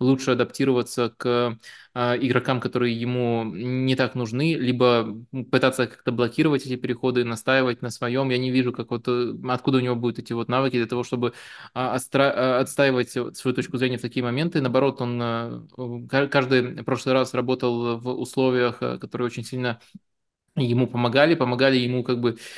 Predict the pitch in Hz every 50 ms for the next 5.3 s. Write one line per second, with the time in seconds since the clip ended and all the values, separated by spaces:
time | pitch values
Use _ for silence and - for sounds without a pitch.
0 | - - - - 131 127 123 - 143 139 143 131 135 131 120 131 127 123 131 185
1 | 185 185 - 165 135 135 127 123 113 - - - - 123 120 143 143 135 123 117
2 | 120 120 123 165 180 180 - 147 135 120 113 - 127 117 117 117 120 117 - -
3 | - 123 113 - 123 120 127 139 156 - 147 - - - 127 123 120 117 123 135
4 | 135 131 123 123 - 113 - - 123 123 127 123 - - - 120 120 117 123 123
5 | 120 120 120 117 117